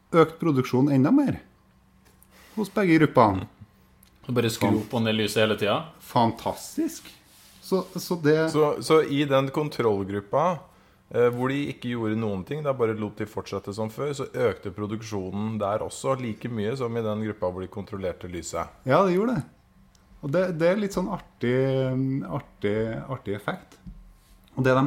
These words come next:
Speaker 1: tenkte da, det var at, eh, det var faktisk det at det var, eh, forskere til stede og gjennomførte det her eksperimentet, og det i seg selv påvirket produksjonen til de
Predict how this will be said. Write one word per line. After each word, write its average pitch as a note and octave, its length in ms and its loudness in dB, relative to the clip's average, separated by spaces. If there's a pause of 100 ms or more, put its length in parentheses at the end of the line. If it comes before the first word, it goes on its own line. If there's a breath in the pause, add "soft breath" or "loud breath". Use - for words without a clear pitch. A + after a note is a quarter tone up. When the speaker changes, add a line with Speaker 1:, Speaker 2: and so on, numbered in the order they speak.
Speaker 1:
tenkte - 380 -6
da, D#3 100 -2 (880 soft breath)
det C#3+ 120 0
var C#3 260 2
at, - 260 -12
eh, B2+ 340 2 (180)
det B2+ 200 -4
var A#2+ 140 0
faktisk - 560 -6
det G#2+ 180 -6
at G#2 200 -6
det A#2 120 -4
var, G#2+ 360 2 (480)
eh, G#2+ 500 -4
forskere F#2 720 -6
til - 140 -8
stede C3 500 -2 (520 soft breath)
og A#2+ 120 -6
gjennomførte G2+ 640 0
det B2 120 -2
her A2+ 240 -6
eksperimentet, G#2 560 -6
og D3 240 -4
det A2+ 260 -2
i A#2+ 100 0
seg A#2+ 200 -6
selv C3 400 0
påvirket F#2 760 -4
produksjonen F2+ 640 -6
til F#2+ 180 -10
de F#2 60 -4